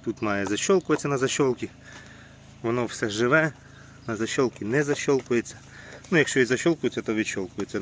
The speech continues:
саме. Тому що це просто тупо Китай.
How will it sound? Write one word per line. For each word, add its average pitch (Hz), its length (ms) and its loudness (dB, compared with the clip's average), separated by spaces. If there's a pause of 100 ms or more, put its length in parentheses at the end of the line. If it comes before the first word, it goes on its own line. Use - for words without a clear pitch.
саме. 98 320 -4 (960)
Тому 156 200 2
що 143 140 -4
це - 120 -10
просто 117 400 -2 (220)
тупо 123 200 -6
Китай. 87 420 -4